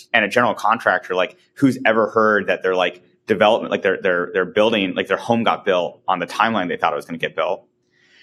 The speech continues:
But actually, the weird problem is your, your losses are lower in prefab or in one of these modern ways of building, but your severity loss is greater.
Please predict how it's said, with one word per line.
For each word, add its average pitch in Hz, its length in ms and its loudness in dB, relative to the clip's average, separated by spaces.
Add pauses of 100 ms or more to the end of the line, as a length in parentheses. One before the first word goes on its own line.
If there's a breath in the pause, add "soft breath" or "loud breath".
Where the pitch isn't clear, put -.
(100)
But 127 200 4
actually, 147 360 2
the 117 80 4
weird 117 340 0
problem 113 380 2
is 95 360 0
your, 101 520 0
your 107 160 4
losses 117 480 0
are 101 120 2
lower 95 540 -2 (320)
in 139 160 2
prefab 151 800 -2 (240)
or 131 160 4
in 127 60 0
one 135 100 2
of 139 60 -2
these 135 140 0
modern 135 280 0
ways 139 160 0
of 127 80 -4
building, 147 240 0
but 117 120 0
your 107 120 0
severity 107 540 0
loss 92 280 0
is 87 80 -10
greater. 110 520 0